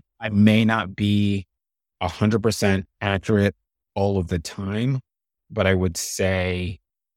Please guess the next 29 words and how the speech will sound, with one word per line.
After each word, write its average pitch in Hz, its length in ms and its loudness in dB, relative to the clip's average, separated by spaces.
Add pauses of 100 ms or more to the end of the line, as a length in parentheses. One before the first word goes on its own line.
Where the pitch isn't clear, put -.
(160)
within 117 680 -2 (380)
several 110 440 0
interactions 95 520 -2
with 92 100 -14
somebody, 92 600 -8 (220)
my 98 160 -2
brain 104 320 4
is 101 140 2
beginning 95 380 -2
to 90 220 -8
think 90 300 -4
about 85 300 -2 (520)
what 110 220 0
drives 98 320 2
this 95 140 -6
person, 87 680 -10
what 104 140 -4
keeps - 220 -4
this 101 100 -6
person - 320 -2
up - 160 -2
at - 80 0
night, 90 340 0 (140)
how 98 200 -2
do 95 120 0
I 95 80 -2
help 95 320 -4
this 90 160 -6
person, 98 500 -8